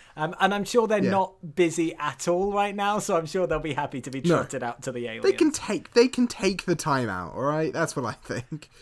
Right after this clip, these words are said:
Speaker 1: Okay, uh, well, I know what I'm presenting this week, and I'm surprised we didn't talk about it at the top of the show. I'm presenting fucking Animal Crossing this week. Holy
Speaker 2: Oh,
Speaker 1: shit.
Speaker 2: yeah, baby.
Speaker 1: Oh, this has been, oh,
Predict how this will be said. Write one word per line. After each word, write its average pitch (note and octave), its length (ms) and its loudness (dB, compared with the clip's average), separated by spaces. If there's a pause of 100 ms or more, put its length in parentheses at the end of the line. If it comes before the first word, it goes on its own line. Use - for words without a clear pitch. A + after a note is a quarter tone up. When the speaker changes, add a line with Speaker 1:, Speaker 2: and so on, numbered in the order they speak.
(120)
Speaker 1:
Okay, C3 540 -4
uh, D#3 340 2
well, F3+ 340 4
I F#3 140 0
know F#3 160 4
what E3+ 160 4
I'm D#3+ 80 0
presenting D#3 360 -4
this D#3 180 -6
week, D#3+ 180 -6
and F3+ 100 -6
I'm G#3 100 -2
surprised A#3+ 360 -2
we C#4 80 -2
didn't A3+ 220 -6
talk A3 160 -4
about A3 160 -4
it G#3 80 -6
at F#3+ 60 -10
the G3+ 60 -8
top G3+ 160 -8
of G3 60 -12
the F#3+ 60 -10
show. A3+ 260 -2
I'm D4+ 140 -2
presenting F4 340 2
fucking D4+ 480 -4 (100)
Animal C4 360 2
Crossing A#3+ 600 2
this F3 220 -6
week. C3+ 240 -8
Holy C4+ 220 0
Speaker 2:
Oh, C#3 300 6
Speaker 1:
shit. C#3 80 2
Speaker 2:
yeah, A#2 360 4
baby. G#2 420 -4
Speaker 1:
Oh, G3+ 600 4
this A3+ 220 0
has A#3 120 -8
been, G3+ 340 -4 (380)
oh, G3 240 4